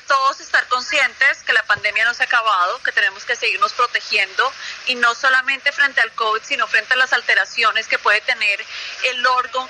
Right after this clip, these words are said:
el órgano más extenso del cuerpo humano, que es la piel. La piel de todos nosotros, especialmente de las personas en el, en la atención a salud, ha sufrido muchísimo durante la pandemia. El uso de tapabocas, de antibacteriales, de mascarillas de protección,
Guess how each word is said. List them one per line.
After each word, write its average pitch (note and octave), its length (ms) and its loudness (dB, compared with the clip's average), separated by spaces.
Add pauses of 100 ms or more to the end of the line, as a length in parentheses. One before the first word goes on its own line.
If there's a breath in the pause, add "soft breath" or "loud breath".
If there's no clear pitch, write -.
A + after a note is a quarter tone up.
el A#3 160 2
órgano B3 320 0
más A3+ 240 -2
extenso B3+ 640 -4
del B3 240 2
cuerpo A3+ 300 -2
humano, A3+ 440 2 (160)
que A3 120 2
es F#3 100 -4
la G3 80 2
piel. G#3 260 -4 (800 loud breath)
La A#3 120 2
piel B3+ 640 -4
de C#4+ 100 0 (220)
todos C#4 260 2
nosotros, C4 640 -2
especialmente A3+ 760 -2 (260)
de A3 300 -2
las G#3+ 180 2
personas G#3+ 720 0
en A3 120 -4
el, G#3+ 280 -2
en A#3 60 2
la G#3 160 2
atención G#3 440 -2
a A#3+ 60 2
salud, A#3 360 0 (540 loud breath)
ha B3+ 60 -4
sufrido D#4 640 0
muchísimo C#4+ 520 -2
durante D4 300 4
la G#3+ 140 0
pandemia. G#3 480 -2
El F#3+ 100 -2
uso A3+ 300 -2
de A#3+ 80 0
tapabocas, G#3+ 960 0
de G#3 60 2
antibacteriales, G3+ 1040 0
de G#3 60 -6
mascarillas G3 540 0
de A#3+ 60 -2
protección, A3+ 600 0